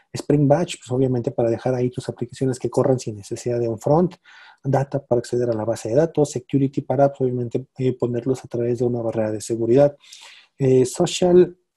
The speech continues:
es un proyecto que sigue vivo, pero ya no le dan mucho mantenimiento. Eh, ¿qué se ve aquí en Social? Integraciones con redes sociales. Eh, pero bueno, eso ya hoy lo trasladan hacia otra barrera que son los proyectos de,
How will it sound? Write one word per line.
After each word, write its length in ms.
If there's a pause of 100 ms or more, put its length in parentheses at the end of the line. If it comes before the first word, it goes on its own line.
(200)
es 140
un 80
proyecto 280
que 100
sigue 260
vivo, 280
pero 160
ya 160
no 100
le 100
dan 120
mucho 220
mantenimiento. 760 (400)
Eh, 440
¿qué 120
se 160
ve 160
aquí 220
en 80
Social? 400
Integraciones 560
con 160
redes 240
sociales. 540 (520)
Eh, 180
pero 180
bueno, 380
eso 220
ya 280
hoy 180
lo 160
trasladan 480
hacia 340 (380)
otra 260
barrera 400
que 120
son 180
los 140
proyectos 480
de, 400